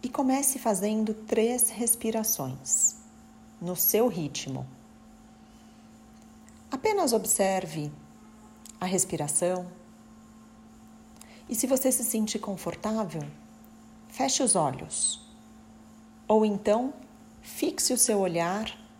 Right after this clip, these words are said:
para um ponto fixo no chão, ali com um olhar meio entreaberto. E traga toda a sua consciência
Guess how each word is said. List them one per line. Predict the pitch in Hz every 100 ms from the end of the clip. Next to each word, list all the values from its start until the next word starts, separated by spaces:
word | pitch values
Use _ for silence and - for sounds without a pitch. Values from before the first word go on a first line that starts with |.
| -
para | 208
um | 202
ponto | 202 214 214 208
fixo | - 202 202 - - 160 - - -
no | 202
chão, | 196 - 180 202 226 - - - - - - - -
ali | 277 254 285 269
com | - 226 220 220 185 180 - - -
um | 214 214
olhar | 196 185 190 190
meio | 190 190 185
entreaberto. | 180 - 180 156 139 127 - - 135 - - - - - - - - - - - - - -
E | 214
traga | - 240 233 202 - - - -
toda | 254 254 254 240 240
a |
sua | - 220 214 202
consciência | 202 185 165 - 156 160 175 - 185